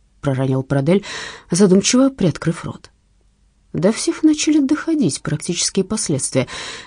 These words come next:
Если уложить солдата ростом метр шестьдесят в гроб метр пятьдесят, бригадир представил, что нужно сдвинуть череп покойника, прижав подбородок к груди.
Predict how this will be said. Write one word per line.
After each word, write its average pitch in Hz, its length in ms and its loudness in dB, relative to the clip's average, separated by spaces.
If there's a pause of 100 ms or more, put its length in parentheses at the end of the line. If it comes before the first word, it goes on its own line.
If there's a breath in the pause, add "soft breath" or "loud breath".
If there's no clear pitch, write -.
Если 254 240 8
уложить 311 320 8
солдата 294 680 4
ростом 214 400 2
метр 180 360 4
шестьдесят 175 640 -2
в 147 80 0
гроб 156 260 2
метр 165 300 0
пятьдесят, - 720 -4 (500)
бригадир 226 460 6
представил, 320 560 2
что - 180 -4
нужно 220 340 4 (460 loud breath)
сдвинуть 254 480 8
череп 247 400 6
покойника, 175 680 2
прижав 180 340 -2
подбородок 214 560 2
к 196 60 -6
груди. 220 480 2